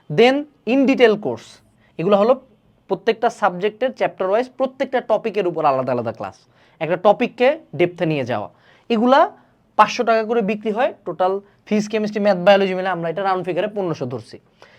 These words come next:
Then অ্যাডমিশন ক্লাস, ভার্সিটি ইউনিটের ক্লাস আছে, মেডিকেলের ক্লাস আছে,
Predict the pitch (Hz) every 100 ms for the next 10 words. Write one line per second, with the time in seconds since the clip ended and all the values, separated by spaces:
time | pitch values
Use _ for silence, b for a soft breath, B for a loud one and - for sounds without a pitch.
0 | b b 208 226 214 226 220 254 208 135
1 | 107 - 120 170 170 214 214 202 202 202
2 | 214 208 214 208 196 175 180 185 180 175
3 | 196